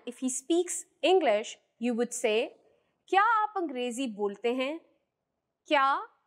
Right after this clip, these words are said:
आप अंग्रेजी बोलते हैं?" But to ask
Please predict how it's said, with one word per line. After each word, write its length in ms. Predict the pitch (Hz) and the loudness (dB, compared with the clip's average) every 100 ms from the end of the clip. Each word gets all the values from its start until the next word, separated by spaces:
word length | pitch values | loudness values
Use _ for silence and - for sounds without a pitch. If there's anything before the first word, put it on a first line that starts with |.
| _ 220 | _ 0
आप 360 | 214 208 240 _ _ - | 2 2 -2 _ _ -8
अंग्रेजी 640 | 226 208 269 330 240 214 208 247 _ - | -6 -2 0 2 0 -6 -10 -16 _ -16
बोलते 580 | 190 262 349 349 - 214 208 - _ | 0 4 4 2 4 4 2 -4 _
हैं?" 340 | 277 214 208 370 - _ _ _ _ - | -4 -2 -2 -6 -14 _ _ _ _ -2
But 180 | 233 269 | 0 0
to 120 | 339 | 0
ask 340 | 311 392 571 | 2 2 0